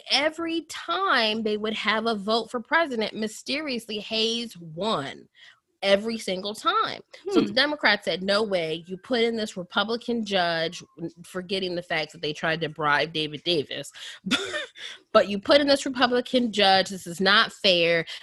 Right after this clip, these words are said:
Speaker 1: and we're gonna filibuster, and nobody's gonna be president, and it's, it's gonna, we're gonna have another civil war. You have to figure this out." So there's violence in the streets. Rutherford B. Hayes goes home to I-, O-, Ohio.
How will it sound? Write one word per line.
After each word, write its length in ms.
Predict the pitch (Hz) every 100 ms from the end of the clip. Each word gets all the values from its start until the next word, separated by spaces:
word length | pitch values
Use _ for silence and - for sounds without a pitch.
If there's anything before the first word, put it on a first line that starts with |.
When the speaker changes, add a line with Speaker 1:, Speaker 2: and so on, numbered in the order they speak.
| -
Speaker 1:
and 220 | 196 180
we're 140 | 214
gonna 200 | 220 180
filibuster, 880 | 170 233 214 190 160 170 - 151 143 -
and 240 | 170 165
nobody's 440 | 214 196 156 160
gonna 180 | - 147
be 80 | 147
president, 520 | 151 156 147 156 151 -
and 140 | 156
it's, 200 | 160 - -
it's 160 | 180
gonna, 260 | - 170 165 156
we're 100 | 160
gonna 220 | 170 180
have 180 | 185 175
another 300 | 170 165 165
civil 340 | - 160 156
war. 160 | 143 127
You 180 | 165
have 140 | 151 -
to 80 | 135
figure 540 | - 180 185 180 180
this 500 | 160 165 156 156 - _ -
out." 320 | 143 123 - _ - - -
So 220 | - 214
there's 220 | 190 185 160
violence 640 | 202 220 269 311 330 320
in 100 | 277
the 80 | 262
streets. 640 | - 233 233 233 233 - - - -
Rutherford 500 | 220 269 311 294 233
B. 180 | 220 254
Hayes 360 | 233 214 208 196
goes 320 | 208 233 302
home 260 | 247 247 247
to 120 | 196
I-, 200 | 240 226 -
O-, 240 | 196 196 -
Ohio. 680 | 214 208 190 180 175 170